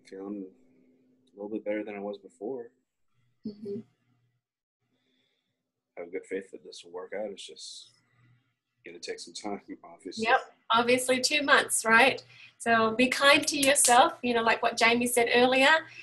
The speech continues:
Speaker 2: Don't be like her kids, you know, giving it at one go and going, "Whoa, it doesn't work." <laughs> So be kind to yourself. Allow yourself to just change the way we think.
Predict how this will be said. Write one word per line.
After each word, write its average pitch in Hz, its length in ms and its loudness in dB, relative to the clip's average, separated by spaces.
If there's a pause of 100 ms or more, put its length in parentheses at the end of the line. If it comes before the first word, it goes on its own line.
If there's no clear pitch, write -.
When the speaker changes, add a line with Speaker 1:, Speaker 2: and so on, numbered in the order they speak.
(280)
Speaker 2:
Don't 233 160 -4
be 233 80 2
like 233 160 6
her 240 120 2
kids, 269 460 2
you 254 60 2
know, 240 240 4 (100)
giving 247 280 2
it 233 100 4
at - 160 2
one 254 240 4
go 269 260 8
and 262 140 4
going, 240 180 4
"Whoa, 480 380 8
it - 80 2
doesn't 359 240 2
work." 277 240 2 (240)
<laughs> 254 560 6 (400)
So 202 500 0 (380)
be 226 80 -8
kind 240 240 0
to 240 80 -2
yourself. 226 340 0
Allow 220 280 2
yourself 226 380 0
to 196 220 -4
just - 380 -4 (300)
change 285 480 0
the 240 100 2
way 226 240 2
we 220 160 -2
think. 196 260 -4